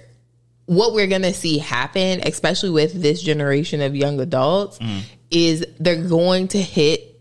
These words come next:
Speaker 1: a brick wall.
Speaker 2: Yeah.
Speaker 1: They're going to reach a place where they're like, "I am unhappy with what, what is. I'm unhappy with the landscape of my love life. I'm, I'm unhappy with the decisions that I made up until this point that have gotten me here.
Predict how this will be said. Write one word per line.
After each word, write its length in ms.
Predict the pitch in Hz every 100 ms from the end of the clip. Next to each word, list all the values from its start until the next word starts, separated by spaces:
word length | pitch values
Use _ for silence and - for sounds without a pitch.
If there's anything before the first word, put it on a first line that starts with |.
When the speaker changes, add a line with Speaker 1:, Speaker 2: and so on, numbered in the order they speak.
| -
Speaker 1:
a 100 | 180
brick 300 | 175 185 180
wall. 560 | 247 285 135 - 90 -
Speaker 2:
Yeah. 220 | 87 85 -
Speaker 1:
They're 160 | 180
going 360 | 180 170 190 226
to 100 | 226
reach 220 | 196 208
a 40 | 190
place 300 | 196 208 208
where 100 | 170
they're 140 | 170
like, 300 | 156 147 -
"I 160 | 143 175
am 160 | 175 135
unhappy 800 | 165 175 143 - 151 143 143 -
with 500 | 143 147 139 143 - _ _ _ _ _
what, 400 | 147 160 160 -
what 260 | 147 156 156
is. 320 | 143 90 -
I'm 140 | 131 -
unhappy 400 | 151 165 131 147
with 140 | 131
the 80 | 127
landscape 500 | 127 165 180 180 165
of 140 | - 170
my 140 | 147
love 280 | 139 131 135
life. 640 | 135 131 135 - - -
I'm, 140 | - 151 -
I'm 220 | 156 156
unhappy 420 | 151 165 147 151
with 320 | 135 131 143 -
the 120 | 151 147
decisions 480 | 147 175 180 165
that 180 | 147 135
I 40 | 131
made 260 | 156 160
up 160 | 107 175
until 240 | 156 160
this 180 | 139 -
point 280 | 175 151 151
that 120 | 139
have 140 | 139
gotten 280 | 156 131 120
me 140 | 131 131
here. 480 | 180 175 165 160